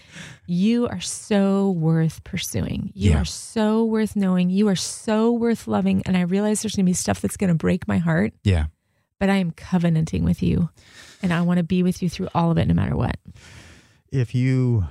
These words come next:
Speaker 3: if you struggle with self-hatred because of what you've done in your life, you hate yourself. <sighs> I just want you to know that it's no chance you're listening, and
Speaker 2: Mm.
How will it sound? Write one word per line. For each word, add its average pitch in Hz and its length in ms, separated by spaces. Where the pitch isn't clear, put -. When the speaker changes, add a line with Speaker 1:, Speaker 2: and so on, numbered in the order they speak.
Speaker 3:
if 120 180
you 135 160
struggle 113 520
with 90 200
self-hatred 95 1160
because 104 760
of 90 180
what 101 260
you've 107 140
done 104 200
in 104 100
your 95 120
life, 80 320
you 104 80
hate - 300
yourself. - 580
<sighs> - 480
I 110 80
just - 300
want 123 280
you 120 60
to 117 60
know 101 300
that 87 300
it's - 160
no 117 140
chance 135 380
you're 127 100
listening, 107 480
and 95 400
Speaker 2:
Mm. 76 100